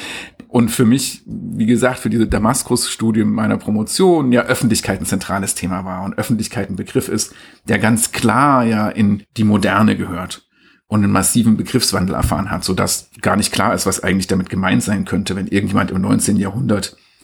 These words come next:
Umum benutzt, ein Wort, was vielleicht heute die Öffentlichkeit im Arabischen bezeichnet. Und neben der Begriffsgeschichte gehört natürlich Quellenkritik als so ein zentrales Thema zur Geschichtswissenschaft.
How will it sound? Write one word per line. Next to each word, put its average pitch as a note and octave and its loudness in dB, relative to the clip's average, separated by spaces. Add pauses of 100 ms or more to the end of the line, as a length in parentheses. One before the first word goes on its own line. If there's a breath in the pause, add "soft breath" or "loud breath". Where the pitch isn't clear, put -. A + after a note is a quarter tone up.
(200 soft breath)
Umum A2 2
benutzt, F#2+ 0
ein G2 2
Wort, G2 2
was G2+ 0
vielleicht - -2
heute D3 0 (460 loud breath)
die - -2
Öffentlichkeit F#2 -2
im F#2 -6
Arabischen F#2 -4
bezeichnet. D#3+ -2 (1200 loud breath)
Und A#2+ 2 (440)
neben C#3 2
der D3 2
Begriffsgeschichte C#3 0
gehört B2 2
natürlich B2+ 0
Quellenkritik A#2 0
als F#2 -4
so - -4
ein G2 -6
zentrales G2+ -2
Thema G2 0
zur G#2 -4 (320)
Geschichtswissenschaft. - -4